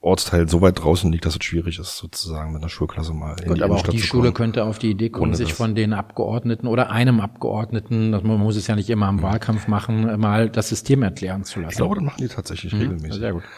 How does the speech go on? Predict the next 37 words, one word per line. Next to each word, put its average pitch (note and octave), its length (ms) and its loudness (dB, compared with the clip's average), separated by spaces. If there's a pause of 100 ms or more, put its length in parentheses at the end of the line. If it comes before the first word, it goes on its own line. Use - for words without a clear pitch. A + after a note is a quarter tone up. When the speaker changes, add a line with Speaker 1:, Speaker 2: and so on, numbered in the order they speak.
(240)
Speaker 1:
Ähm, F#2+ 600 4 (840)
ich F2+ 140 -4
würde C#3+ 120 6
ganz D3 140 4
gern A#2+ 120 4
zum A#2 140 2
nächsten, C3 400 2
zum G#2 140 0
nächsten A#2 260 -2
Punkt, E2+ 380 -4
äh, F#2 80 -4
rüberkommen. E2+ 720 -2
Wir D#2 100 0
waren F2 140 2
vorhin, A2+ 340 2
Sie G2+ 80 2
hatten G#2+ 140 4
vorhin A2 180 4
schon A2 140 2
mal C2 60 0
angeteased, D3 540 -4 (140)
ähm, G#2+ 360 2 (320)
Organisation A2+ 720 2
des G#2 120 -2
Abgeordnetenhauses. D#2 1000 -4 (720)
Mir F2 120 4
sind C#3 160 6
da G3 80 4
tatsächlich C#3 400 2
ein A#2 80 0
paar A2 160 4
Sachen B2 240 0
aufgefallen - 680 2
in A#2 60 0
der A#2+ 80 2
Vergangenheit. B2+ 520 0
Ich A2+ 60 -2